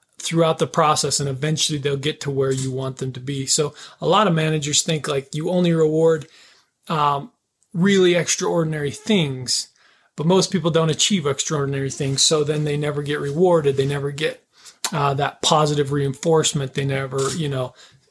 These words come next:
hit one goal and, and then strive for the next. They, they just kinda s-, stay stagnant. So, um, reward positive behavior and only behavior, not outcome. Um, several times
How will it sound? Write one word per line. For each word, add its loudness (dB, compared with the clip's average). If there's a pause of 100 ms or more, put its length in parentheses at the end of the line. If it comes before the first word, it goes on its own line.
(840)
hit -2
one 0
goal 4
and, -4
and -4
then -6
strive 2
for -6
the -6
next. -4
They, -4 (160)
they -6
just -2
kinda -8
s-, 0 (100)
stay 2
stagnant. -2
So, -4 (460)
um, -8 (340)
reward 2
positive 2
behavior 2
and -6 (160)
only 4
behavior, 2
not -2
outcome. -6 (480)
Um, -4 (1120)
several 4
times 2